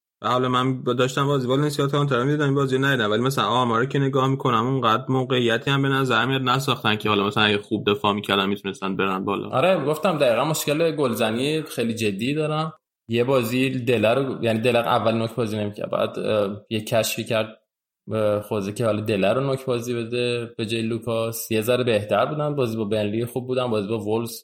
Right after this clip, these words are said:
Speaker 2: با اینکه باختن خوب بودن حداقل در امر حمله، ولی این بازی دوباره می‌رفت. من خ-، احساس می‌کردم اصلاً نیمه دوم غیر لوکاس و مثلاً لوسلسو بقیه خیلی براش مهم نیست اصلاً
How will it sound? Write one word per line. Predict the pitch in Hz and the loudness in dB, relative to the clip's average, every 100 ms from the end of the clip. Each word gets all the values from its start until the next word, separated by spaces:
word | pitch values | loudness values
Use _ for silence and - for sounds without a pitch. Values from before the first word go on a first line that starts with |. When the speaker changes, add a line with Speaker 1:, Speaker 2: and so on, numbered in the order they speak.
| _ | _
Speaker 2:
با | 110 | -4
اینکه | 104 | -2
باختن | 120 117 - 110 113 | 2 2 2 -2 -2
خوب | - 127 | -4 -4
بودن | 135 131 | -2 0
حداقل | 127 127 117 120 123 | 0 -2 0 0 0
در | 120 120 131 - | 0 -2 -8 -6
امر | 113 117 | -4 -2
حمله، | 120 120 120 120 127 - _ _ _ _ | -2 -2 -2 -2 -4 -8 _ _ _ _
ولی | 104 101 107 | -2 0 2
این | 123 113 | 0 0
بازی | 101 101 | 0 0
دوباره | 113 104 98 98 107 110 113 - _ _ _ - | 0 0 2 2 0 -2 -6 -16 _ _ _ -2
می‌رفت. | 143 165 131 | 2 2 2
من | 143 | 2
خ-، | 147 | 2
احساس | - 147 143 | 2 2 0
می‌کردم | 139 165 156 | 0 0 0
اصلاً | 123 135 | 0 0
نیمه | 156 127 | 2 2
دوم | 120 143 | 2 2
غیر | 139 135 120 | 2 2 2
لوکاس | 110 110 117 107 113 | 2 0 -2 -2 -4
و | |
مثلاً | 107 110 107 | -4 -2 -2
لوسلسو | 104 104 98 135 | -2 -4 -4 -2
بقیه | 123 120 | -2 -2
خیلی | 131 113 | -2 -2
براش | 117 - | -2 -2
مهم | 120 110 107 | -4 -4 -4
نیست | 110 95 | -6 -8
اصلاً | 92 - | -8 -10